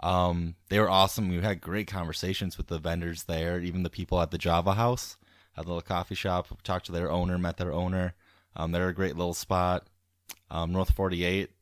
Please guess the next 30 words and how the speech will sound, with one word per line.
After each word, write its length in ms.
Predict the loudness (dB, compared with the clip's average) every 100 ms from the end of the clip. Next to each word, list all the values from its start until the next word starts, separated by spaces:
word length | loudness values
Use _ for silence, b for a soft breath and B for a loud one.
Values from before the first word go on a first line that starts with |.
| -6
they 100 | -2
were 120 | 0
awesome. 580 | 0 0 -2 0 0 -2
Rebellion 540 | 0 0 2 0 0
was 120 | -2
great. 380 | -2 0 0 0
So 360 | -4 -2 -2 -4 b b -4
thank 160 | 2
you 80 | 4
a 60 | 4
ton. 340 | 6 4 4
If 240 | 0 -2 -8 _ -20 _
anyone 540 | 0 2 2 2 0 0
from 320 | -2 -2 0
those 240 | 0 0 -6 _
places 400 | -4 -4 -4 -6
are, 140 | -6 -6 -10 -4
are 140 | -2 0
listening 380 | 0 -2 -4 -4
right 160 | -4
now, 300 | -2 -2 -4 b b b b
really 160 | 4 4
appreciate 480 | 4 2 2 2 2
it. 80 | 2
We 100 | 4
all 120 | 4
had 140 | 2
a 40 | -2
great 240 | -2 -2
time. 480 | -2 -2 0 -2 -4